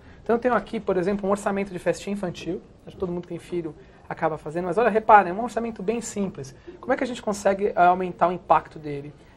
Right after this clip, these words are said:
A gente pode rapidamente, dentro do Word, transformar um documento como esse daqui, né, ah, numa tabela. Seria uma tabela, ó, posso transformar rapidamente um texto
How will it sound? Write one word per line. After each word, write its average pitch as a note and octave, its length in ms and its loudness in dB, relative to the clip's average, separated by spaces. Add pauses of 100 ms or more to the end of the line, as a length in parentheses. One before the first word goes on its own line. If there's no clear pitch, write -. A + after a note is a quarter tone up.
A - 80 -12
gente G3 160 -6
pode F#3+ 280 0
rapidamente, G3+ 840 0
dentro E3+ 320 -8
do D3+ 100 -8
Word, E3 480 0 (480)
transformar F#3+ 800 4 (320)
um F3+ 140 -6
documento E3+ 640 -2 (320)
como F#3 200 0
esse D#3+ 120 -6
daqui, G3 460 -6 (220)
né, F#3 200 -2 (360)
ah, E3+ 580 4
numa G3 300 2
tabela. F#3+ 560 4 (480)
Seria E3 340 -6
uma E3+ 140 -4
tabela, F#3 460 2
ó, D3+ 40 -8
posso - 240 -8
transformar G3+ 440 -4
rapidamente G#3+ 540 -2
um F#3+ 60 -10
texto G3+ 500 0